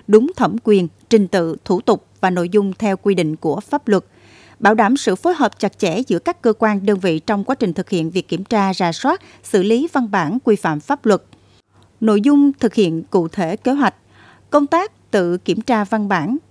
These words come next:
công tác kiểm tra văn bản theo thẩm quyền, công tác kiểm tra văn bản theo địa bàn, công tác rà soát văn bản quy phạm pháp luật do Hội đồng Nhân dân, Ủy ban Nhân dân tỉnh và Hội đồng Nhân dân, Ủy ban Nhân dân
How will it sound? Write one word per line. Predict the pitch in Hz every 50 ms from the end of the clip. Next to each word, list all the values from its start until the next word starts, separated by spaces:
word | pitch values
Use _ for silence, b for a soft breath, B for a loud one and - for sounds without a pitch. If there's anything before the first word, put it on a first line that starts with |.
| _
công | - 226 220 202
tác | - 269 311 - - _
kiểm | - 175 - 214
tra | - - 226 208 196
văn | 196 214 202 196
bản | 190 165 139 196 247 277
theo | - 247 220 208 196 185
thẩm | - 208 185 185 240 -
quyền, | - 226 208 185 160 b b b b b b
công | 302 294 285
tác | - 349 370 - _
kiểm | 214 170 202 220
tra | - 262 240
văn | - 247 240 214
bản | 196 170 156 190 254 -
theo | - 254 220 208 196
địa | 170 170 160
bàn, | 156 190 185 175 170 b b b b b b b
công | - 226 220
tác | 202 - 254 311 - -
rà | - - 190 180
soát | - - - 214 - - -
văn | 254 233 220
bản | 196 196 165 170 233
quy | - 294 277
phạm | - - 170 165
pháp | - 302 339 -
luật | 254 208 190 180 - _
do | - 214 214 208 208
Hội | 202 208 180 180
đồng | 202 185 185
Nhân | 208 226 226
dân, | 233 233 226 214 - -
Ủy | 202 202
ban | 233 285 277
Nhân | 262 269 254
dân | 262 254 247
tỉnh | - 196 147 196 262 330 b b b b b b _
và | 180 208 202 196 190 185 190
Hội | 170 208 185 190
đồng | 214 202 196
Nhân | 214 233 233 214
dân, | 254 240 240 240 - - _
Ủy | 190 185
ban | 202 247 254 233
Nhân | 226 226 214 208
dân | 214 214 208 208